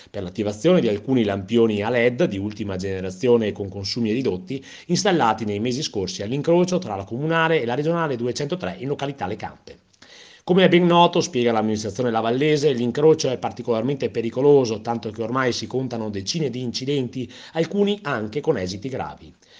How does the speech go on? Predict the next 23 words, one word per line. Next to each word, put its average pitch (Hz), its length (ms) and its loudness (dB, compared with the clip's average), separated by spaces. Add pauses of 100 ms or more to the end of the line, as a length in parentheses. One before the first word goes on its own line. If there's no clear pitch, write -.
(160)
Con 160 260 6
l'illuminazione 110 680 2
del 101 140 0
sito, 131 420 -2
che 92 120 -4
prima 98 300 -6
era 104 180 -2
totalmente 107 560 -4
al 98 100 -6
buio, 120 480 0
tanto 92 320 -10
che 90 80 -14
gli 87 80 -10
stessi 107 320 -6
utenti 104 380 -8
della 92 160 -6
strada 113 340 -4
non 110 160 -4
riuscivano 117 480 -4
nemmeno 110 460 -2
ad 104 80 -4
individu-, 101 400 -8 (100)
individuare 127 840 -4